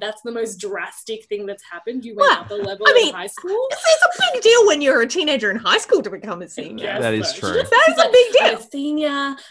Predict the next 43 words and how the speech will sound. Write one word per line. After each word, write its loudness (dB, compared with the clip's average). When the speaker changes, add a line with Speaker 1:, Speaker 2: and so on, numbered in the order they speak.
Speaker 1:
I'm 0
working -2
hard -12
at -16
school -6
now. -10
I -12
even -8
thinking -10
about -12
college." -4
It's -10
like, -6
this 2
again -2
just -10
highlights -6
when -4
we -6
were -4
first -4
watching -10
Buffy -10
and -14
Angel -14
when -14
she -6
was -6
like, -16
"All 0
I -6
want -8
is -10
you. -6
All -4
I -6
see -8
in -8
my -6
future -10
is -4
Speaker 2:
Hmm. -8
Speaker 1:
you." -6